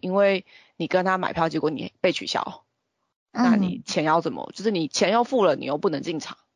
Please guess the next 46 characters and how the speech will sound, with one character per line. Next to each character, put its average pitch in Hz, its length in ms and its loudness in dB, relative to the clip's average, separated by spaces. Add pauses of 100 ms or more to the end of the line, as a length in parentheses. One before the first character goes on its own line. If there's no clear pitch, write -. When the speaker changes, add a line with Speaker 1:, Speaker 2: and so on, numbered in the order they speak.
(580)
Speaker 2:
嗯。 202 520 2 (100)
Speaker 1:
会 214 140 0
比 139 100 -4
较 151 160 4
有 90 480 -6 (480)
担-， - 160 0
这 220 80 2
个 185 80 6
担 147 220 0
忧， 135 180 -2
所 190 180 2
以 175 60 4
进 165 240 -4
而 113 200 -2
需 - 200 -6
求 180 160 0
会 175 140 2
比 - 100 -8
较 151 100 2
下 143 220 -2
降 - 260 0
啦， 185 120 -12
就 - 100 -2
是 165 160 0
黄 156 180 -2
牛 156 120 0
会 170 120 4
减 139 200 -2
少 - 160 -2
一 - 60 -4
些。 - 320 -8 (280)
Speaker 2:
嗯， 226 420 2
至 247 220 2
少 196 240 0
粉 175 260 -4
丝 190 200 0
就 196 160 2
不 175 240 0
会 175 300 2
敢 - 340 -6
去 180 340 -2
跟 165 260 -4
黄 156 220 -4
牛 143 160 -8
买 147 300 -8
票 - 400 -8